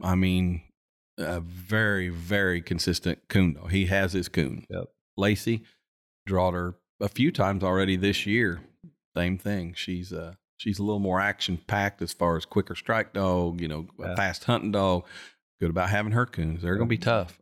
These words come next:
Speaker 2: Yeah.
Speaker 1: Um, I know nothing, never drawed any of the other three. I mean, I've heard of 'em. I know the Binghams. I know
Speaker 2: Yeah.
Speaker 1: 'em well. I've heard
Speaker 2: Yep.
Speaker 1: of B T O many times.
Speaker 2: Yep.
Speaker 1: Never drawed him.
Speaker 2: Yeah.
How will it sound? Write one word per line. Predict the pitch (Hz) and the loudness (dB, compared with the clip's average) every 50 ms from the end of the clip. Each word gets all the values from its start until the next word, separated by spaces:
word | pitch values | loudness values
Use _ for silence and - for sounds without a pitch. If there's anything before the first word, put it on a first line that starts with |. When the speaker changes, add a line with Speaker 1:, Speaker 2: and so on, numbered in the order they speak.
| - - | -6 -2
Speaker 2:
Yeah. | 95 90 85 82 80 | 0 0 0 0 -2
Speaker 1:
Um, | 78 76 73 - _ _ _ _ _ _ _ _ _ - | -4 -6 -10 -12 _ _ _ _ _ _ _ _ _ -4
I | 101 95 | 0 0
know | 90 85 85 | 0 0 0
nothing, | 82 82 87 92 95 98 95 - - 78 78 78 78 - _ _ _ _ _ _ _ _ _ _ _ _ _ _ - | -2 -4 -2 -2 -2 -2 -2 -4 -8 -10 -12 -12 -14 -16 _ _ _ _ _ _ _ _ _ _ _ _ _ _ 0
never | 87 95 92 98 90 | 0 2 2 2 2
drawed | 92 90 87 87 78 82 | 2 2 2 0 0 0
any | 95 98 95 95 | 2 2 2 2
of | 92 87 | 2 0
the | 87 80 | 0 -2
other | 78 73 73 - | -2 -4 -6 -8
three. | - - 76 76 - - _ _ _ _ _ _ _ _ _ _ _ _ _ _ _ _ - - | -12 -12 -14 -14 -16 -20 _ _ _ _ _ _ _ _ _ _ _ _ _ _ _ _ -12 -6
I | - 92 87 | -2 0 2
mean, | 90 92 87 | 2 2 0
I've | 87 87 87 - | 0 -4 -2 0
heard | 101 101 107 104 | 2 2 2 2
of | 101 98 98 | 2 0 0
'em. | 98 98 95 | 0 0 0
I | 92 | 2
know | 90 90 87 87 85 | 2 2 2 2 0
the | 85 90 92 | -2 -4 -2
Binghams. | 82 104 104 101 101 101 101 90 | 0 2 2 2 2 2 0 0
I | 90 90 | 2 2
know | 92 92 92 | 2 2 2
Speaker 2:
Yeah. | 90 | 2
Speaker 1:
'em | 87 90 | 2 2
well. | 92 98 98 95 95 92 90 | 2 4 4 4 4 4 2
I've | 85 82 | 2 2
heard | 92 90 | 2 2
Speaker 2:
Yep. | 90 85 | 2 2
Speaker 1:
of | |
B | 82 95 92 | 2 2 2
T | - 98 90 87 | 2 2 2 4
O | 85 85 | 4 2
many | 85 87 92 92 | 2 0 0 0
times. | 90 - 90 90 82 82 | 0 -2 -2 -2 0 2
Speaker 2:
Yep. | 92 | 2
Speaker 1:
Never | 95 98 95 104 | 4 4 2 2
drawed | 101 104 101 104 104 101 | 0 2 2 2 2 0
him. | 110 113 113 - _ _ - | -2 -4 -8 -10 _ _ -8
Speaker 2:
Yeah. | 101 104 | -6 -6